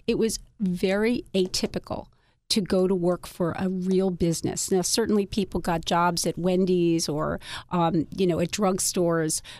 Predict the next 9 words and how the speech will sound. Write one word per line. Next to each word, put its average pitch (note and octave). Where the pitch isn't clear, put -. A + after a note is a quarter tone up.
but G3
the G3+
idea B3
of G#3
actually G3
getting F3
a E3
corporate A3
role, F#3